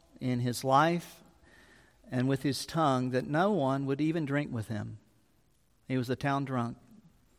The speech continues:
He would always drink alone. Even the people in the local pub refused to fellowship with Mister Thomas. One day, while Mister Thomas was drinking his life away, and that's what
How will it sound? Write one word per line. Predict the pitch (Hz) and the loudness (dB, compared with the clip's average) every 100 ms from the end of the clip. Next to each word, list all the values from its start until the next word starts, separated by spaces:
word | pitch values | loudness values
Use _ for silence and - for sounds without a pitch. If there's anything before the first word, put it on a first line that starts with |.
| _ _ _ _ _ _ _ _ _ - | _ _ _ _ _ _ _ _ _ -2
He | 113 | 2
would | 117 | 6
always | 127 127 | 6 4
drink | - 131 | 2 -2
alone. | 139 123 113 110 110 113 - - - - - - - - - - - - - - - - - - | 0 0 0 -2 -6 -12 -20 -20 -20 -20 -20 -20 -20 -20 -20 -20 -20 -20 -20 -20 -20 -20 -20 -6
Even | - 175 208 | 4 4 6
the | 220 | 4
people | - 220 214 208 | 4 4 4 4
in | 196 | 4
the | 175 | 8
local | 170 185 202 | 10 8 6
pub | 185 - 180 123 123 127 | -4 6 8 8 6 0
refused | 113 175 151 127 117 110 - - - | -4 2 4 4 0 -4 -10 -14 -8
to | 147 131 123 113 - | -2 0 0 -2 -6
fellowship | - 139 127 - 117 - | 2 2 2 -4 -6 -6
with | 120 - | -8 -4
Mister | 120 - - | -4 -6 -6
Thomas. | 123 107 101 107 - - _ _ _ _ _ - - - - | -4 -4 -6 -10 -16 -20 _ _ _ _ _ -20 -18 -16 4
One | 175 269 302 | 10 12 12
day, | 254 247 254 | 12 12 12
while | 233 214 | 12 12
Mister | 233 247 240 | 12 8 6
Thomas | - 226 233 233 240 - | 12 12 12 12 10 8
was | 202 165 | 6 6
drinking | 147 220 226 202 | 8 8 8 6
his | 190 175 | 6 8
life | 190 196 208 - | 10 12 10 6
away, | 208 151 143 156 | 6 8 8 4
and | 147 | 4
that's | 147 - | 2 0
what | 156 | -6